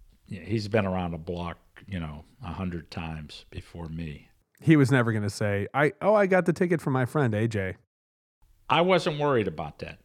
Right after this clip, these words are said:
Speaker 2: Right.
Speaker 1: I, I had told everybody once they got arrested, I said, "Do whatever you gotta do.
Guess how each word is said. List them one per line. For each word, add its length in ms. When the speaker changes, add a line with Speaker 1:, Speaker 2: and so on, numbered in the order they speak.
Speaker 2:
Right. 360
Speaker 1:
I, 140
I 20
had 220
told 280
everybody 480
once 280
they 120
got 160
arrested, 400
I 100
said, 360
"Do 640
whatever 520
you 160
gotta 300
do. 340